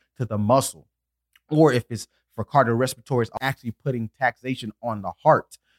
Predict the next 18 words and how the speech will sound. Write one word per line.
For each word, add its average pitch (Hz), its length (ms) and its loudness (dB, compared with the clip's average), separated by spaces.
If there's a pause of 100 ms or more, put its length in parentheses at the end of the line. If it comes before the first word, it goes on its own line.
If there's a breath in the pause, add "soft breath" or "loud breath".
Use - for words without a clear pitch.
So 131 420 6
when 127 80 -8
you 113 100 -6
think 202 140 0
about 139 420 2
this, 107 300 -10 (380)
we 135 160 4
need 143 240 4
time 131 200 0
to 117 60 -4
recover. 120 460 0
So - 120 -6
when 127 120 -2
we 127 100 0
do 120 140 0
this 147 160 -2
exercise, 117 500 -2
we 123 120 -16